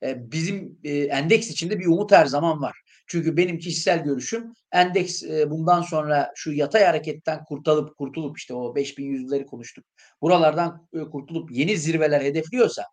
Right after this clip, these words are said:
bu kesinlikle banka ve holdinglerle başlayacak. Yani bu önemli.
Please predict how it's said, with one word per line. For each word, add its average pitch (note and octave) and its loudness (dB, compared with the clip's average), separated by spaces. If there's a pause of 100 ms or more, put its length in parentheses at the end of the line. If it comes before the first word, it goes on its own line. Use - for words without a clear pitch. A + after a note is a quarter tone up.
(320)
bu A#3 0
kesinlikle E3+ -2
banka G3+ 4
ve G#3 6
holdinglerle C3+ -2
başlayacak. G#2 -14
Yani A#2+ -6
bu E3 0
önemli. C#3+ -2